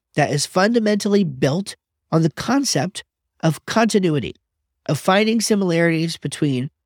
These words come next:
organisms. So when baraminology was first developed by Doctor Kurt Wise in the early nineties, his, what he set out to do was create a system that could account for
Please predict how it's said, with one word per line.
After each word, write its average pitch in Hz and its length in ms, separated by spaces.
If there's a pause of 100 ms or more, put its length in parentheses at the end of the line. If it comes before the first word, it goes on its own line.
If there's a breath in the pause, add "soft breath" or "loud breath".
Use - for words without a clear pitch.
(160)
organisms. 160 680 (320 loud breath)
So 220 160
when 208 200 (200)
baraminology 175 580
was 156 160
first 160 240
developed 156 420
by 170 180
Doctor 170 280
Kurt 147 220
Wise 131 440
in 156 120
the 143 80
early 123 260
nineties, 151 500 (720)
his, 214 360 (240)
what 196 120
he 208 80
set 254 220
out 240 160
to 190 80
do 175 360 (280 soft breath)
was 175 260
create 214 400
a - 80
system 151 480 (1300)
that 185 340 (480)
could 226 200
account 190 380
for 165 360